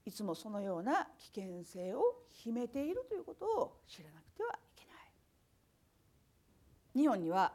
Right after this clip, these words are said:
「イワシの頭も信心から」という言葉があります。それは、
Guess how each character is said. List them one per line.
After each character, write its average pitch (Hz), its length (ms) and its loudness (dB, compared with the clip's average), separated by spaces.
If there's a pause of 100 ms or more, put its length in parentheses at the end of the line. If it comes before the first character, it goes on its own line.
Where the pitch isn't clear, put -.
(880)
「イ 233 80 -2
ワ 269 160 6
シ 262 180 -6
の 240 140 0
頭 226 400 -8
も 147 180 -6
信 277 400 0
心 208 220 -6
か - 80 -16
ら」 147 60 -14 (560)
と 466 60 -2
い 269 60 -2
う 240 60 -8
言 214 100 -2
葉 - 80 -6 (120)
が - 120 -8
あ - 60 -6
り 170 80 -6
ま - 100 -14
す。 - 160 -12 (760)
そ 185 140 -2
れ 175 80 2
は、 254 240 6